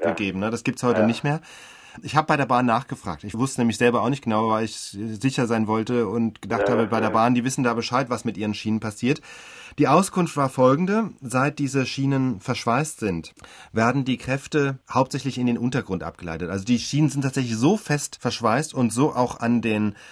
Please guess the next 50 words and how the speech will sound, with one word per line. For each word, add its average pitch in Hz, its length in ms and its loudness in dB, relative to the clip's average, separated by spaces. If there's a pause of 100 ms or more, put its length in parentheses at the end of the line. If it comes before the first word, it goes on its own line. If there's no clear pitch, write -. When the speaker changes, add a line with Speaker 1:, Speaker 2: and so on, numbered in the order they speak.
(140)
Speaker 2:
Bahnschwellen 113 720 0
befestigt, 120 500 -6
dass 113 80 -2
die 117 140 -6
sich 113 260 -4 (100)
eigentlich 123 300 2
überhaupt 110 260 -2
nicht 110 120 -8
mehr 107 260 -2
ausdehnen, 98 640 -2 (120)
zumindest 104 280 2
nicht 110 180 0
in 101 60 -4
der 92 80 -2
Länge, 107 300 0 (280)
sondern 113 300 2
wenn 139 160 2
es 156 260 -4 (200)
die 127 100 0
Spannungen, 131 460 0
die 123 80 0
dann 120 160 -2
auftreten, 131 520 -2
die 131 120 2
werden 117 180 2
entweder 123 340 -4
vom 117 120 -2
Material 104 540 -2
zum 110 120 -8
Teil 95 220 -4
selber 98 260 0
getragen, 90 560 -4 (480)
das - 160 -6
ist 110 80 -4
einfach 107 240 -4
das 104 140 -6
Material, 104 420 -2
das 104 160 -6
intern 120 440 0
aushält, 123 460 -4 (240)
und 127 200 0
zum 123 120 -2
Teil 120 260 0
werden 123 200 0
sie 113 100 -6
eben 117 140 -2
nach 117 160 -4
unten 135 340 2
abgegeben. 78 540 -8
Aber 107 200 -2